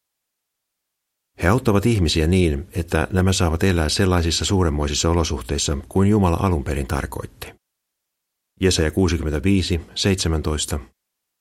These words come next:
toinen Pietarin kirje kolme, kolmetoista. Kuinka monet saavat ylösnousemuksen taivaaseen? Raamattu osoittaa, että taivaalliseen elämään herätetään sataneljäkymmentäneljätuhatta ihmistä.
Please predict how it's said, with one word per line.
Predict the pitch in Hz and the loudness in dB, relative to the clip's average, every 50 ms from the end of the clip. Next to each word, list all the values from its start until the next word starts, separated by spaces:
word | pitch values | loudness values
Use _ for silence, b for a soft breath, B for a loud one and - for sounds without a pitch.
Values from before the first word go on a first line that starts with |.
| _ | _
toinen | - 92 87 80 71 69 | 0 2 2 2 2 0
Pietarin | 85 87 78 82 78 78 | 0 0 0 0 -2 -2
kirje | - 76 73 73 73 73 73 - - | -2 -2 -2 -2 -2 -4 -6 -6 -4
kolme, | - 85 80 73 69 69 69 65 - - - - | -4 -2 -2 -2 -2 -4 -6 -8 -12 -16 -18 -8
kolmetoista. | - 71 69 67 - - 60 52 - - - - - - - _ _ _ _ _ _ _ _ _ _ _ _ _ _ _ _ _ _ _ _ _ _ _ _ _ _ _ _ _ _ _ _ _ _ _ _ _ _ _ _ _ _ _ _ _ _ _ - | -6 -4 -4 -4 -6 -8 -8 -8 -8 -8 -10 -10 -12 -18 -20 _ _ _ _ _ _ _ _ _ _ _ _ _ _ _ _ _ _ _ _ _ _ _ _ _ _ _ _ _ _ _ _ _ _ _ _ _ _ _ _ _ _ _ _ _ _ _ 2
Kuinka | - 156 156 131 127 | 2 2 4 4 2
monet | 127 147 147 113 80 - | 2 4 2 2 0 0
saavat | - - 90 85 78 76 73 - | -2 0 2 2 2 0 0 0
ylösnousemuksen | 90 92 85 80 - 82 76 73 73 71 73 - - 76 | 2 2 2 2 0 0 -2 -2 -2 -4 -4 -4 -4 -4
taivaaseen? | - 78 71 64 - - - - - - - - - - - - _ _ _ _ _ _ _ _ _ _ _ _ _ _ _ _ _ _ _ _ _ _ _ _ _ _ - | -2 -2 -4 -4 -4 -6 -8 -8 -8 -8 -10 -12 -16 -16 -20 -20 _ _ _ _ _ _ _ _ _ _ _ _ _ _ _ _ _ _ _ _ _ _ _ _ _ _ -2
Raamattu | 92 110 135 135 120 - 110 117 | 0 2 2 2 2 4 4 4
osoittaa, | 127 120 113 90 82 - - 85 82 | 4 4 4 2 2 2 2 2 2
että | 82 80 - | 2 2 0
taivaalliseen | - 104 104 101 87 85 80 80 80 78 85 82 82 | 2 2 2 2 2 2 2 0 0 0 0 0 2
elämään | 90 95 95 90 85 87 85 82 80 | 2 2 2 2 2 2 0 0 0
herätetään | 90 95 90 80 80 78 78 78 80 80 - - | 2 2 2 2 0 0 0 0 0 -2 -2 -4
sataneljäkymmentäneljätuhatta | - - 110 - 113 101 107 104 98 90 - 82 82 - 85 87 95 85 82 73 - 80 73 76 67 - 71 | -4 -2 0 0 2 2 4 2 2 0 0 0 0 0 2 2 2 2 0 -2 -2 -2 -2 -2 -4 -4 -4
ihmistä. | 73 76 71 71 - - - - - - - | -4 -2 -4 -4 -4 -6 -6 -8 -8 -14 -18